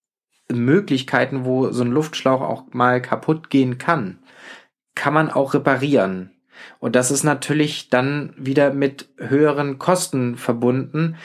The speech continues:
weil entweder kaputt oder heil oder eben an der Stelle kaputt, an der Stelle kaputt, an der Stelle kaputt und ich kann's an der Stelle wieder reparieren.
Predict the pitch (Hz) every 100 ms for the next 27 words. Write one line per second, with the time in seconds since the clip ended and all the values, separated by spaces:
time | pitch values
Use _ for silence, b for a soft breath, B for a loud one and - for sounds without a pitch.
0 | B - 135 139 147 147 135 127 - 127
1 | 160 190 - 120 113 131 160 220 233 b
2 | b b b _ - 151 160 151 156 175
3 | 165 160 _ _ _ _ _ _ _ -
4 | 131 143 160 160 165 151 151 139 147 131
5 | 123 120 135 139 147 131 131 131 127 135
6 | 127 127 123 139 151 127 110 - 113 -
7 | 156 160 - 151 135 127 135 131 127 123
8 | 123 127 127 131 123 123 123 131 135 131
9 | 147 95